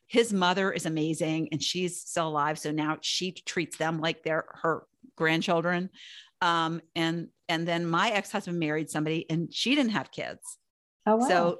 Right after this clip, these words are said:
Speaker 1: yeah, now she kinda has these kids. So it's like, it, it's,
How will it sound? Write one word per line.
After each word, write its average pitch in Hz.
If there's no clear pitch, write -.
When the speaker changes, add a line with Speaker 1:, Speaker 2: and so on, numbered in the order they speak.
Speaker 1:
yeah, 220
now 175
she -
kinda 247
has 147
these 151
kids. 143
So 175
it's -
like, 302
it, 202
it's, -